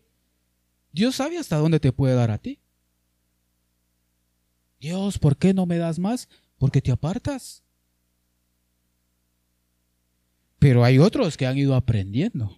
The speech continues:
y eso no se aparta. Porque Dios tiene bastante para darte, hermano.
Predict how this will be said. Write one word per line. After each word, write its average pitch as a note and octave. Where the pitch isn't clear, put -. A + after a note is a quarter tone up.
y A#2
eso A#2+
no A#3+
se C3
aparta. A#2
Porque A#2+
Dios B2
tiene B3
bastante C#3
para G#2
darte, F#3
hermano. F3